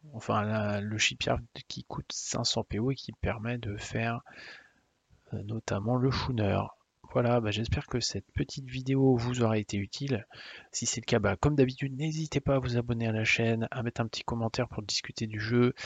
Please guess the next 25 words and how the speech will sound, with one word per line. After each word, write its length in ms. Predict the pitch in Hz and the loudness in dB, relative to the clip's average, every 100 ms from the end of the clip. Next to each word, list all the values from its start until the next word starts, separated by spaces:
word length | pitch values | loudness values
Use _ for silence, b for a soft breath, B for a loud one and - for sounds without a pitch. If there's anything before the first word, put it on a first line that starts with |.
| B B B B B B B - | B B B B B B B -8
euh, 280 | 104 98 104 | -4 -4 -2
à 100 | 113 | 2
mettre 180 | 143 143 | 4 4
un 60 | 151 | 0
petit 200 | - 143 | -2 2
like. 280 | 139 143 - | 6 6 4
Vous 120 | - | -4
pouvez 240 | - 117 | -4 -2
aussi 200 | 120 - | 0 0
rejoindre 380 | 117 131 131 135 | 0 2 0 2
le 100 | 131 | 0
Discord. 600 | 127 131 - 151 143 135 - - | 0 -4 2 4 4 0 -8 -6
Le 160 | 113 | -6
but, 220 | 117 131 | -4 -4
ça 100 | - | 0
va 100 | 113 | 0
être 120 | 113 117 | 0 0
de 140 | 117 | -2
faire 520 | 110 139 131 113 - | 0 2 4 2 0
en 80 | 117 | -2
deux 120 | 123 | 0
mille 180 | 131 123 | -2 -2
vingt-deux 420 | 123 120 131 139 - _ _ _ _ _ _ - - | -4 -4 -6 -6 -10 _ _ _ _ _ _ -18 -8
des 200 | 117 113 113 | 0 0 0
guildes 380 | 131 127 127 | -2 -4 -4